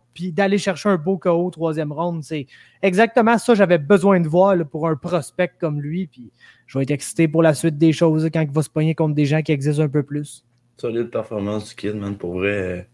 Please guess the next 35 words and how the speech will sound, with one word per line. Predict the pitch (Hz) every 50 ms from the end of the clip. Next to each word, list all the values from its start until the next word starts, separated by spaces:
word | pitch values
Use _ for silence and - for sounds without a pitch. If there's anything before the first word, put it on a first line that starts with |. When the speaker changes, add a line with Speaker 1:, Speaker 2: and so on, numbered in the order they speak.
| _ _ _ _ _ _ _ _ _ _ _
Speaker 2:
je, | - 98 101
je | 95 - -
savais | - 107 104 113 113
pas | 117 139
tout | 139 139 147 147
son | - 131 120
background, | 107 110 107 101 104 113 123 135 131
comme | - 107 104
tu | 101 - - 104
viens | 107 110
de | 110 107
l'expliquer, | 101 101 101 - - - - - 143 180
là, | 190 175
mais | 143 113 101 95
Chris, | - - - 127 117 - -
euh, | 101 92 87 - - - - _ _ _ _ - - _ _ _ _ _ _ _
il, | 95 104
il | 110 104 101 98 101
en | 101 104 101
parlait, | - 127 131 117 123 127 135 123
man, | 123 120 120 107
comme | - 110 104 104
un | 104 104 101 110 117 113
high | 110 107
prospect, | - - 113 104 107 104 - - - 113 143 160 151 -
puis | - 113 104 98 95 95
à | 92 92
n-, | 95 95 92 92 95 92 92 92 90 90 90 90 87
force | - - 95 92 - 107
est | 101
d'admettre | 95 92 90 92 101 104 -
que | - -
hier, | 92 87 90 95 98 101 95
man, | 92 92 92 92 90
euh, | 87